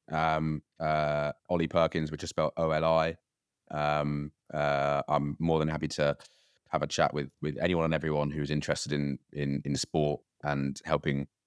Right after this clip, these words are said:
um, helping sport, uh, grow and innovate. So, uh, yeah, I've really enjoyed this conversation, uh, Jamie. It, it's, it, it's made me reflect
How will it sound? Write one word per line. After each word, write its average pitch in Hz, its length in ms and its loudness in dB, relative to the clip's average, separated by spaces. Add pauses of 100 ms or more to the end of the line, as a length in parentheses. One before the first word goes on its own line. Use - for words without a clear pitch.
(340)
um, 67 560 -2 (320)
helping 76 240 0
sport, 71 380 -2 (600)
uh, 65 460 -2 (460)
grow 76 220 6
and 76 100 2
innovate. 69 320 0 (300)
So, 69 320 0 (540)
uh, 67 340 -2 (320)
yeah, 87 120 2
I've 90 120 0
really 101 160 6
enjoyed 90 280 2
this - 220 -4
conversation, 85 640 0 (200)
uh, 80 180 0
Jamie. 80 220 0
It, 80 160 -4
it's, 82 420 -4
it, 80 180 -2
it's 85 200 -4
made 82 360 2 (140)
me 90 80 -2
reflect - 500 0